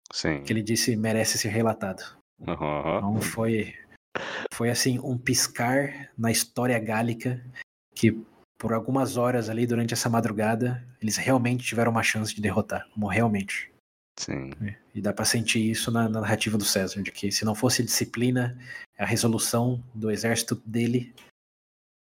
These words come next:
Speaker 2: qualquer outro exército teria levado a pior ali.
Speaker 1: Sim.
Speaker 2: Mas bem, os romanos resistiram, e essa é uma frase que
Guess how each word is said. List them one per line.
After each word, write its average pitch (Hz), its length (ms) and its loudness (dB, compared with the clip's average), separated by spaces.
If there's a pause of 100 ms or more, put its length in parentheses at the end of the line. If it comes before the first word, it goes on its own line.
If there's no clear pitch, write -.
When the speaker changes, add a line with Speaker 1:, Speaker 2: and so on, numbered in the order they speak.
(720)
Speaker 2:
qualquer - 280 -2
outro 123 480 0 (280)
exército 113 400 0
teria 117 140 0
levado 107 260 2
a 104 40 0
pior 98 280 0
ali. 92 220 -6 (600)
Speaker 1:
Sim. 69 300 -6 (640)
Speaker 2:
Mas 110 160 0
bem, 110 340 2
os 117 140 -6
romanos 123 800 0
resistiram, 120 680 2
e 104 120 0
essa 107 180 2
é 117 40 2
uma 110 120 2
frase 104 380 0
que 104 240 -2